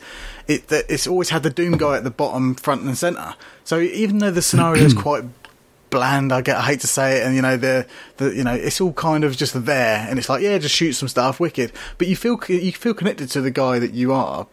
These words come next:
Speaker 1: because he's got his little face there, front and centre. When he takes a hit, you can see his, his, you know, his visual face, like, cringe and then start bleeding out of his nose and eyes and stuff. And
Speaker 2: Mm.
Speaker 1: it's a, I don't really feel that about many other first-person shooters, but with Doom, because you can see the face down there,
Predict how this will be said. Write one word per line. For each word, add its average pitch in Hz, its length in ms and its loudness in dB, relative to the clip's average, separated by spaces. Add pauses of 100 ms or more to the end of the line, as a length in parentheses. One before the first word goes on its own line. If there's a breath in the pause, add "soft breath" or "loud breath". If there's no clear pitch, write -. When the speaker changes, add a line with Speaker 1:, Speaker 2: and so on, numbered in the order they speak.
(120)
Speaker 1:
because 160 300 -2
he's 165 120 0
got - 120 0
his 165 140 0
little 135 120 0
face 190 300 -2
there, 175 100 0
front 165 180 0
and 147 80 -4
centre. 185 260 0
When 214 140 2
he 208 40 2
takes 185 260 -2
a 131 80 -2
hit, 160 340 -2 (340 loud breath)
you 180 80 0
can 175 100 0
see 208 200 2
his, 147 260 -6
his, 135 280 -2
you 180 60 2
know, 135 100 2
his 139 140 2
visual 147 520 0
face, - 460 -2
like, 135 200 0
cringe 175 440 0
and 131 140 2
then 135 200 0
start - 260 -2
bleeding 151 220 2
out 139 80 0
of 135 60 -2
his 127 120 0
nose 156 340 0
and 123 180 2
eyes 147 240 0
and 127 80 -4
stuff. - 240 -8
And 143 120 -2
Speaker 2:
Mm. 101 280 4 (220 loud breath)
Speaker 1:
it's - 160 2
a, 180 80 4 (560 loud breath)
I - 40 -4
don't 196 180 -2
really 175 160 0
feel 185 240 0
that 123 80 2
about 123 220 0
many 139 220 2
other 127 140 0
first-person 131 460 -2
shooters, 107 480 -4
but - 140 -2
with 135 180 -4
Doom, 131 420 0 (180 loud breath)
because - 280 0
you 143 60 -2
can 123 120 -4
see 123 200 2
the - 80 -2
face 131 280 2
down 101 200 -2
there, 101 200 -4